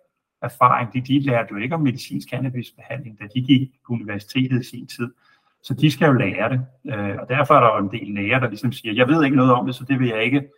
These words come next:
tilbyde dig." Og så tænker folk, "Nå, fint nok, så kan jeg jo bare købe det på det, øh, sorte marked." Øh, og så gør de det, ikke? Øh, og,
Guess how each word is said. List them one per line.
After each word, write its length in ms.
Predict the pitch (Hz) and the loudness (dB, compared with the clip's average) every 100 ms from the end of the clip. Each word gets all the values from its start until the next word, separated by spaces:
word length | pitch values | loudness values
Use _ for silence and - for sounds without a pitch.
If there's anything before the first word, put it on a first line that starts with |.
| _ _ - | _ _ -4
tilbyde 520 | 127 127 135 127 101 | 4 6 6 4 2
dig." 100 | 95 - _ _ _ _ | -4 -8 _ _ _ _
Og 80 | - | -12
så 80 | 156 | -6
tænker 300 | 175 147 139 | -2 0 2
folk, 180 | 131 120 | 2 2
"Nå, 160 | 127 - | 0 -2
fint 140 | 151 | -2
nok, 180 | 131 131 | 0 0
så 100 | - | -2
kan 80 | 123 | -2
jeg 60 | 107 | -2
jo 40 | |
bare 200 | 104 104 | -2 -4
købe 220 | - 117 | -4 -6
det 100 | 127 | -6
på 100 | 104 | -8
det, 140 | 98 95 | -8 -10
øh, 420 | 92 92 95 95 | -10 -14 -18 -16
sorte 280 | - 117 104 | -8 -4 2
marked." 320 | 107 151 185 - _ _ _ - | 4 4 0 -8 _ _ _ -8
Øh, 100 | 120 113 | -6 -6
og 60 | - | -8
så 100 | 127 | 0
gør 140 | 117 | 0
de 80 | 123 | 0
det, 160 | 101 98 _ _ | -6 -10 _ _
ikke? 220 | - 120 - | -12 -12 -8
Øh, 200 | 110 104 104 _ _ _ _ | -6 -6 -10 _ _ _ _
og, 500 | - 104 98 95 95 | -6 -4 -4 -6 -12